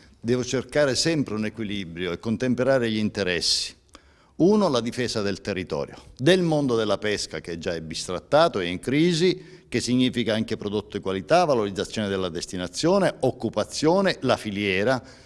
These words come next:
Due, la tutela dell'ambiente, del contesto di destinazione turistica, paesaggistica e ambientale, la tutela dell'avifauna. Dall'altro non posso non valutare però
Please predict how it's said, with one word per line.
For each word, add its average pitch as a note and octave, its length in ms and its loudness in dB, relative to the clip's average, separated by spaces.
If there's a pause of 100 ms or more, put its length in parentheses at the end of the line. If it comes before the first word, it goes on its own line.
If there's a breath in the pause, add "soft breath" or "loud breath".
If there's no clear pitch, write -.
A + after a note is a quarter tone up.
(100)
Due, G#3+ 420 6
la C#3+ 120 0
tutela C3 360 -2
dell'ambiente, A#2 600 2
del G2+ 180 -4
contesto A2+ 480 -2
di A2 60 0
destinazione G#2+ 580 -2
turistica, G#2+ 520 -2
paesaggistica G2+ 640 -4
e F#2+ 40 -4
ambientale, A#2 680 2 (480 loud breath)
la A#2+ 140 0
tutela A#2+ 380 2
dell'avifauna. G2+ 1160 -2 (420 soft breath)
Dall'altro F#3 520 4
non E3+ 200 -2
posso F#3 320 0
non D#3+ 160 0
valutare D3 520 2
però C#3 500 2